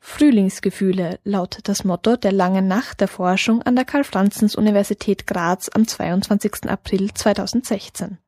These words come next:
Im Frühling werden die Tage länger, Pflanzen, Pilze und auch Bakterien beginnen zu wachsen.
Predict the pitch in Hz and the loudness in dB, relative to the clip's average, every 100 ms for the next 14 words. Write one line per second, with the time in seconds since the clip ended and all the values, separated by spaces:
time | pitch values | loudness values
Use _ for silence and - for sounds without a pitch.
0 | _ _ - 190 180 - 202 233 254 247 | _ _ 0 0 0 0 2 4 4 4
1 | 233 226 214 - 196 185 185 180 190 208 | 4 4 2 0 -2 0 0 2 2 2
2 | 208 - - 233 233 277 285 269 - - | 0 -6 -2 2 4 2 0 -2 -2 0
3 | 262 - - 240 _ 196 185 175 170 - | 0 0 -4 -4 _ -2 0 -4 -6 -8
4 | 175 - - 185 202 247 247 202 185 180 | -10 -6 0 4 6 6 4 2 -2 0
5 | 185 196 - 220 180 - - 170 175 | 0 0 -2 -2 -4 -8 -10 -10 -10